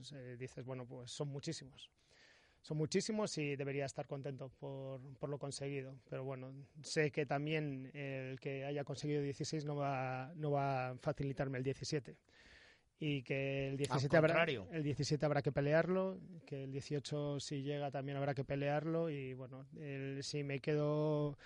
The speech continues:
Speaker 1: mirando los laureles, los laureles y esperando a que caigan las cosas porque sí, por,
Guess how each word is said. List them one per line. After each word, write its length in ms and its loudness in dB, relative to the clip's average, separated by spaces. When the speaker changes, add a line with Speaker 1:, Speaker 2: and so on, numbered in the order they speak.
Speaker 1:
mirando 280 0
los 160 2
laureles, 680 4
los 200 -2
laureles 600 2
y 480 0
esperando 640 2
a 80 4
que 180 0
caigan 260 -2
las 180 -2
cosas 360 -4
porque 540 -4
sí, 240 -4
por, 300 -8